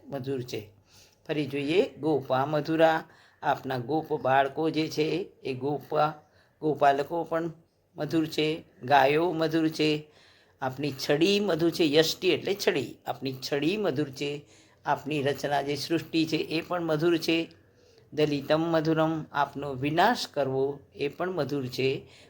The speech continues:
ફલિતમ મધુરમ, વરદાન દેવું, કોઈને પણ વર દેવો, ફળ દેવું, એ પણ મધુર છે. મધુરતાના અધિપતિ આપનું સર્વસ્વ મધુર જ મધુર છે. તો આ પ્રમાણે પ્રભુના સ્વરૂપનું વર્ણન, મધુરતાનું વર્ણન આપણા મહાપ્રભુજીએ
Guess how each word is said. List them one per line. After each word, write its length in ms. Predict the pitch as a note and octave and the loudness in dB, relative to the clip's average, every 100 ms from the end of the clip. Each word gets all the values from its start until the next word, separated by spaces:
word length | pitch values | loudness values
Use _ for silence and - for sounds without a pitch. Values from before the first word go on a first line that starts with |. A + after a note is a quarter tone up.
| - | -8
ફલિતમ 400 | D3 C3+ B2+ D#3+ | -4 -4 0 0
મધુરમ, 640 | F3+ F3+ E3 E3+ E3 E3 E3 | 2 2 2 2 2 0 -2
વરદાન 540 | C3 C#3 C3 F3 F3 | -2 -2 4 4 4
દેવું, 320 | E3 E3 D#3 D#3 | 0 0 0 0
કોઈને 280 | D3 C#3 | -2 -2
પણ 140 | C#3 C3+ | -4 -2
વર 320 | B2 D#3+ F3+ | 2 4 4
દેવો, 500 | D#3 D#3 D#3+ D3+ D3+ _ _ _ - | 2 0 0 -2 -6 _ _ _ 6
ફળ 200 | G3 F#3+ | 6 6
દેવું, 460 | D3+ C#3+ C#3+ D#3 | 0 -4 -4 -8
એ 100 | C#3+ | -6
પણ 320 | C#3+ C#3+ A#3 - _ _ _ | -6 -4 -4 -6 _ _ _
મધુર 280 | D3+ C#3 C#3 | -6 -4 -6
છે. 360 | B2+ C#3 A3+ - _ _ | 0 0 0 -4 _ _
મધુરતાના 600 | D#3 D3 A#3+ - C3+ C#3 C3 | -2 0 0 0 -4 -2 -4
અધિપતિ 520 | B2+ C#3+ C3 C3 D#3+ | -6 -6 -8 -4 -4
આપનું 320 | B2 - C3 | -4 -6 -10
સર્વસ્વ 580 | B2+ A#2+ A#2 C3 C#3+ F3+ | -6 -6 -6 -8 -6 -6
મધુર 420 | D3 C3 C#3+ D#3+ | -6 -6 -2 0
જ 40 | A3 - | -2 -6
મધુર 240 | C3 B2+ | -6 -6
છે. 360 | A#2+ C#3 D3 - - - - | -4 -4 -4 -6 -14 -20 -18
તો 80 | - | -4
આ 100 | C3 | -2
પ્રમાણે 540 | B2+ B2+ B2 B2+ C#3+ E3 | -2 -4 -4 -2 -4 -6
પ્રભુના 460 | - C3 C3+ C3+ C3+ | -6 -6 -6 -4 -6
સ્વરૂપનું 600 | B2+ D3 C#3+ C3+ C3 C3 | -4 -4 -4 -4 -6 -4
વર્ણન, 380 | C3 D3 E3+ C#3+ | -2 -2 -2 -2
મધુરતાનું 920 | B2+ C3 D#3+ F3+ F3+ C3+ C#3 C3 B2 | -2 0 -2 -2 -4 -4 -6 -10 -12
વર્ણન 400 | B2 B2+ C3+ G3+ | -6 -4 -4 -6
આપણા 280 | - C3 C3 | -10 -8 -6
મહાપ્રભુજીએ 880 | C3 C3 B2+ A#2+ C3+ C3+ D3+ D#3+ G3+ | -4 -6 -8 -12 -12 -6 -2 -2 -6